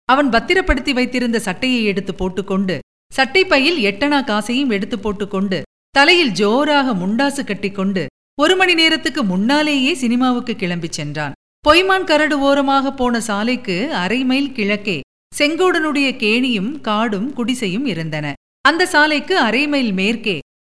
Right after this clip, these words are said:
சின்னமநாயக்கன்பட்டிக்கு வந்திருந்த டூரிங் சினிமாவின் டேரா இருந்தது. செங்கோடன் அங்கே போய் சேர்ந்தான். கொஞ்ச நேரம் கூடாரத்தை சுற்றி சுற்றி வந்து கொண்டிருந்தான்.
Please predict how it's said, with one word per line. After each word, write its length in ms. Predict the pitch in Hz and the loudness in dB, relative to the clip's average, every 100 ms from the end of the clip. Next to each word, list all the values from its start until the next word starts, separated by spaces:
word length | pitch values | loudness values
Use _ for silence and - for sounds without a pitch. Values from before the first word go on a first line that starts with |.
| - | -2
சின்னமநாயக்கன்பட்டிக்கு 1120 | 320 370 370 285 262 269 262 226 208 233 226 | 2 2 4 2 2 0 -2 -2 -2 -4 -2
வந்திருந்த 580 | 196 196 196 196 190 143 - _ _ 330 | -2 0 0 0 -2 -4 -10 _ _ 4
டூரிங் 320 | 359 370 339 | 4 4 0
சினிமாவின் 580 | 262 254 254 226 196 240 311 | 0 2 4 2 0 -2 0
டேரா 320 | 208 220 233 | 0 2 0
இருந்தது. 540 | 175 156 151 151 151 151 _ _ _ - | -2 -4 -6 -6 -4 -6 _ _ _ 0
செங்கோடன் 480 | 320 359 381 320 381 | 2 4 4 4 2
அங்கே 340 | 269 277 302 | 2 2 0
போய் 180 | 254 285 | 0 0
சேர்ந்தான். 500 | 233 180 160 160 139 _ _ _ | 0 -4 -4 -6 -8 _ _ _
கொஞ்ச 320 | 294 339 381 | 0 2 2
நேரம் 300 | 320 294 359 | 4 2 0
கூடாரத்தை 500 | 294 302 285 254 202 | 0 2 2 0 -4
சுற்றி 300 | 185 - 302 | -4 -4 -4
சுற்றி 300 | 285 - 339 | -4 -2 -2
வந்து 260 | 247 214 | 0 -2
கொண்டிருந்தான். 640 | 220 175 160 156 151 156 | -2 -4 -4 -4 -4 -4